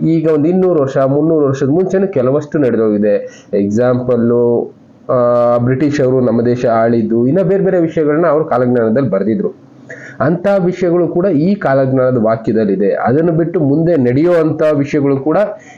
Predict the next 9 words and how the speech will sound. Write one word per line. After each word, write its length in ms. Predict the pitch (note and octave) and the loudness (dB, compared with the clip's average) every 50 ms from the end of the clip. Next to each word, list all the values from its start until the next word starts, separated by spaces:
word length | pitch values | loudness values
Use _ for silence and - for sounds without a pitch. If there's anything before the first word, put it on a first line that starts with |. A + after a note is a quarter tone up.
| - - | -6 -2
ಈ 260 | D#3 F3+ G3+ G#3 G#3 | 0 0 2 2 2
ವಾಕ್ಯದಲ್ಲಿದೆ. 840 | F3 C#3 C#3+ C#3 - - C#3+ C3 B2+ B2 A#2 A2+ A2 A#2+ A#2 B2+ C3+ | 2 2 0 0 0 -2 0 0 0 0 0 0 0 0 0 0 0
ಇನ್ನ 200 | C#3 D3 D3 C#3+ | 0 0 0 0
ಪ್ಲೇಗ್ 540 | C#3 - - C#3+ C#3 D#3 E3 D#3+ C#3+ B2+ A#2 | -2 -2 -2 0 0 0 0 0 0 0 0
ಬಂದಿದ್ದು 760 | B2 B2 B2 A#2+ B2 A#2+ - A#2+ B2 B2 B2 B2 B2 A#2 | 0 0 0 0 0 -2 -2 -2 0 0 0 0 0 0
ಎರಡ್ 160 | G#2 G2+ G2+ - | 0 -2 -2 -4
ಸಾ-, 680 | - B2 A#2+ A#2+ A#2 A#2 A#2 A2+ A2+ - - - - | -2 -2 0 2 2 2 0 0 -2 -4 -8 -8 -4
ಸಾವಿರದ 260 | A#2+ A#2 B2 B2 A#2 | -2 0 0 0 0
ಒಂಬೈನೂರ 540 | A#2 A#2 B2 B2+ B2+ B2 A#2+ B2 B2 B2 | 0 0 0 0 0 0 0 0 0 0